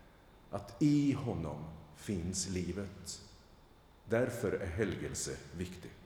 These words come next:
Idag diplomeras vår kyrka. Och det Johannes gav oss idag,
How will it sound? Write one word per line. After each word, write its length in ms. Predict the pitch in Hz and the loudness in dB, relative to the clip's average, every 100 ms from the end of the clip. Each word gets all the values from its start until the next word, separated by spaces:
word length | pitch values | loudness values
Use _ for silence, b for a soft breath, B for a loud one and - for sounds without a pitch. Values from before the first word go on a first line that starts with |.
| - - - - - b b b b b b | -20 -20 -20 -20 -20 b b b b b b
Idag 460 | 127 156 156 156 | 12 12 12 12
diplomeras 800 | 156 156 151 143 110 113 131 123 | 12 12 12 12 12 12 10 10
vår 160 | 107 98 | 10 10
kyrka. 460 | 123 107 92 82 80 - - - - - - - - - - - b b b b b b 107 | 8 6 6 0 -2 -6 -12 -16 -18 -20 -20 -20 -20 -20 -20 -20 b b b b b b 6
Och 80 | 117 | 12
det 100 | 139 | 12
Johannes 920 | 139 151 160 156 147 - - - - | 12 12 12 12 12 10 8 4 10
gav 340 | 156 165 156 120 | 12 12 12 12
oss 320 | 107 - - | 8 8 4
idag, 360 | 123 95 82 | 6 8 6